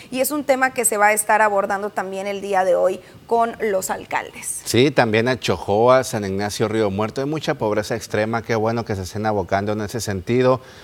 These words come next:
Speaker 2: Sabemos que no alcanza tanto el presupuesto, sin embargo hay ocasiones que algunos funcionarios no saben cómo dar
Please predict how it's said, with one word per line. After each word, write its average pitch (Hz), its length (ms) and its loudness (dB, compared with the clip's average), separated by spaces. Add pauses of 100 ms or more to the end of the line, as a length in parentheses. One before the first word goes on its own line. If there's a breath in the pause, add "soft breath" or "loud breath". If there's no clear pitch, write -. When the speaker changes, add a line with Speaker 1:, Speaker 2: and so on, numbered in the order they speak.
Speaker 2:
Sabemos 117 600 4
que 104 140 -2
no 98 160 0
alcanza 113 600 0
tanto 107 320 -2
el 104 100 -2
presupuesto, 107 720 -2
sin 110 180 -6
embargo 104 400 0
hay 113 120 2
ocasiones 107 680 0 (300 loud breath)
que 104 80 2
algunos 113 320 0
funcionarios 110 680 0 (260 loud breath)
no 139 200 4
saben 117 420 4
cómo 120 480 2 (240 loud breath)
dar 117 540 6